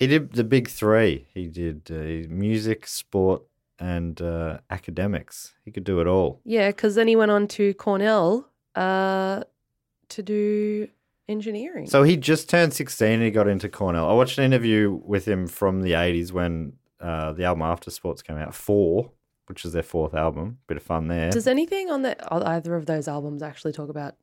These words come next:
Speaker 2: sport?
Speaker 1: Uh, I don't think so.
Speaker 2: <laughs>
Speaker 1: So you, you know why they, I believe why they picked the name Sports is 'cause of sort of a play on how they're the, the news, news and sports.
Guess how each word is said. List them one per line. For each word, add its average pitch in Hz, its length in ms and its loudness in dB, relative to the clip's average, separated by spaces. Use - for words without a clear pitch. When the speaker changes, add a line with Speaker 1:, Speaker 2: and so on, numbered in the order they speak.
Speaker 2:
sport? - 400 -10
Speaker 1:
Uh, 151 540 4
I - 80 2
don't 277 300 2
think 196 240 0
so. 92 440 6
Speaker 2:
<laughs> - 40 6
Speaker 1:
So 180 140 6
you, 170 480 4
you 160 100 4
know 160 180 6
why 151 120 8
they, 147 240 6
I 120 140 4
believe 127 420 6
why 123 140 6
they 110 160 6
picked - 260 -6
the 110 80 0
name 98 220 2
Sports - 500 0
is 90 140 -4
'cause 92 220 -8
of 85 300 -4
sort 98 200 0
of 87 100 -4
a 82 80 2
play 92 460 0
on 82 420 0
how 85 180 -2
they're 87 220 0
the, 78 220 -6
the 95 80 -6
news, 87 800 -2
news 95 300 0
and 85 100 -4
sports. - 600 -2